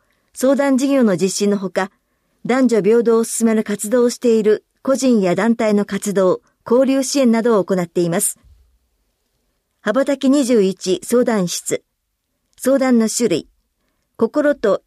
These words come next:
生き方何でも相談。予約をしてください。六月三十日火曜日まで電話相談のみになります。内容は、女性カウンセラーによる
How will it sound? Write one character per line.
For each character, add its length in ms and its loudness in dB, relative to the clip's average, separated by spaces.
生 80 -8
き 120 -16
方 260 0
何 220 2
で 80 2
も 100 2
相 240 0
談。 220 -4
予 100 2
約 240 0
を 80 2
し 60 -8
て 100 -2
く 80 -4
だ 80 -2
さ 160 -4
い。 120 -4
六 240 0
月 180 0
三 220 2
十 120 2
日 260 2
火 100 -2
曜 180 2
日 100 2
ま 120 2
で 200 0
電 240 2
話 120 0
相 200 2
談 240 2
の 80 2
み 100 4
に 120 4
な 100 0
り 140 -2
ま 100 -2
す。 160 -6
内 220 0
容 200 4
は、 200 0
女 140 0
性 240 2
カ 160 -2
ウ 40 0
ン 40 -4
セ 120 0
ラ 140 0
ー 40 0
に 120 2
よ 160 2
る 220 0